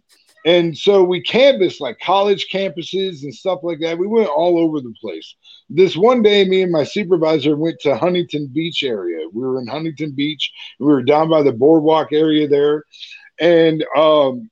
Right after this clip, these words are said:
my supervisor was gonna do some of the businesses that were just off the boardwalk, and he wanted me to canvass the restaurant area that was a little closer to the boardwalk. So I was like, "All right." And, uh, I see this group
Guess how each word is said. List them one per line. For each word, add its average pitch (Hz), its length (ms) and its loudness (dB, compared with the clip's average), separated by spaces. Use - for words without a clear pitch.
my 156 300 0
supervisor 175 960 0
was 147 200 -2
gonna 170 220 -2
do 170 180 -8
some 180 240 -2
of 156 80 -8
the 143 80 -6
businesses 180 800 -2
that 143 160 -4
were 135 120 -8
just 175 340 -2
off 165 240 -2
the 127 80 -10
boardwalk, 185 600 -2
and 147 140 -4
he 165 80 2
wanted 170 280 -2
me 208 360 -2
to 147 100 -4
canvass 160 540 -8
the 131 80 -12
restaurant 156 640 0
area 131 560 -2
that 143 120 4
was 135 160 -2
a 143 60 2
little 143 280 -2
closer 196 460 0
to 131 100 -12
the 120 80 -8
boardwalk. 104 560 -6
So 120 160 -10
I 135 40 -4
was 135 120 -8
like, 131 140 -6
"All 160 160 0
right." 151 240 0
And, 160 220 4
uh, 131 320 2
I 156 100 2
see 277 380 0
this 240 260 0
group 190 460 -2